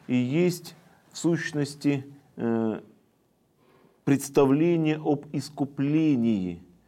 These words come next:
и есть описание искупления.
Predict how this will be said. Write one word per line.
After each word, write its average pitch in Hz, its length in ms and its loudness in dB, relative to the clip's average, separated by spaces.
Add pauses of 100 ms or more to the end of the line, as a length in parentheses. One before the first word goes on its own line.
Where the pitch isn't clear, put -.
(340)
и 123 80 -2
есть 147 760 2 (680)
описание 143 1120 0 (460)
искупления. 120 1000 0